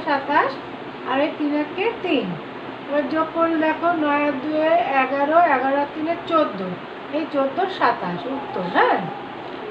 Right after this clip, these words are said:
তারপরে গয়েরটা দেখো একের চার যোগ একের আট যোগ দুইয়ের ষোলো। এবার চার আট ষোলো লসাগু করতে হবে। লসাগুটা দেখো প্রথমে দুই বার দিয়েছি, দুই দুয়ে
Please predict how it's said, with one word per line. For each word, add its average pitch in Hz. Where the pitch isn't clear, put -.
তারপরে 277
গয়েরটা 294
দেখো 302
একের 302
চার 302
যোগ 294
একের 294
আট 349
যোগ 294
দুইয়ের 311
ষোলো। 262
এবার 294
চার 294
আট 302
ষোলো 302
লসাগু 302
করতে 311
হবে। 294
লসাগুটা 311
দেখো 294
প্রথমে 302
দুই 311
বার 311
দিয়েছি, 311
দুই 302
দুয়ে 320